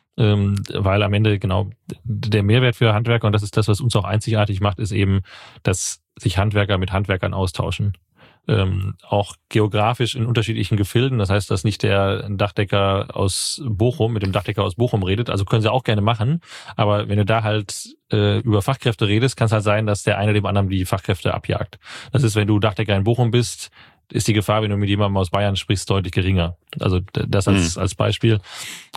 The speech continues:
Speaker 1: Ähm, und ja, das sind, sind halt Netzwerke, die auch bleiben und, ähm, ja, das, das Wichtige ist, dass eben auch die, die Handwerker weiterhin so be-, so zufrieden sind. Aber klar, jeder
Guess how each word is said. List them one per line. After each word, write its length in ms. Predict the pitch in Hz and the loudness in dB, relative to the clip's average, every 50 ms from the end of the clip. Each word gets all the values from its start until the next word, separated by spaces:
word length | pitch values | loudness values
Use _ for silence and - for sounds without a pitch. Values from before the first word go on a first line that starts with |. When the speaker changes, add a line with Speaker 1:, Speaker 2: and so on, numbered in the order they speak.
| - | -2
Speaker 1:
Ähm, 400 | - 107 95 95 95 95 92 95 - _ _ _ _ _ _ _ _ _ _ _ _ _ _ _ _ - - - | 0 2 2 4 2 2 0 0 -4 _ _ _ _ _ _ _ _ _ _ _ _ _ _ _ _ -10 -6 0
und 400 | - 117 104 101 92 - - - - | 2 2 2 2 0 -2 -6 -2 0
ja, 240 | 107 92 87 90 98 | 2 2 2 2 2
das 180 | 98 107 101 | 2 0 0
sind, 240 | - 110 107 104 101 | 2 2 0 2 0
sind 180 | 110 110 107 - | 0 0 0 0
halt 140 | 101 98 98 | 0 0 2
Netzwerke, 400 | 101 110 - - 113 104 - 101 | 0 0 0 2 0 0 0 0
die 100 | 95 101 | 0 0
auch 120 | 98 98 - | 0 0 0
bleiben 420 | - 92 92 101 107 107 104 101 | 2 2 2 2 2 2 0 0
und, 340 | 98 95 92 87 - - - - - - - - - _ _ _ - | 2 0 0 0 -2 -6 -14 -16 -20 -20 -20 -20 -20 _ _ _ 0
ähm, 420 | 98 95 92 92 90 90 98 98 - - - - | 0 2 2 2 0 0 -2 -4 -6 -8 -6 -2
ja, 200 | - 98 92 98 | 0 2 2 0
das, 320 | 104 98 107 98 - - | 0 0 -2 -2 -2 -2
das 180 | - - 95 - | -4 -4 0 0
Wichtige 260 | 117 104 - 107 98 104 | 0 2 2 2 2 2
ist, 100 | 98 - | 2 0
dass 120 | 101 85 | -2 -2
eben 180 | 101 95 95 98 | 0 0 0 0
auch 120 | 95 92 | 0 0
die, 240 | - - 95 95 92 | 0 2 2 2 2
die 140 | 92 98 87 | 2 0 0
Handwerker 500 | 90 95 87 92 92 - 95 92 92 87 | 0 0 0 0 0 2 0 0 0 0
weiterhin 320 | 98 101 98 - 87 92 90 | -2 -2 0 0 0 0 -2
so 80 | 104 120 | -2 -2
be-, 160 | 95 101 - 123 - | -2 -2 -4 -4 -6
so 140 | - 113 101 | -2 -2 -2
zufrieden 420 | - - 101 - - 117 117 117 | 0 -2 -4 0 0 2 2 2
sind. 240 | 101 107 107 107 - - - - - - - - - | 2 2 0 0 -2 -6 -16 -20 -20 -20 -18 -10 -4
Aber 240 | - 101 101 98 98 | 0 2 2 2 2
klar, 240 | - 113 113 123 | 2 2 2 2
jeder 340 | 120 95 110 113 110 110 107 | 2 2 2 2 2 0 -2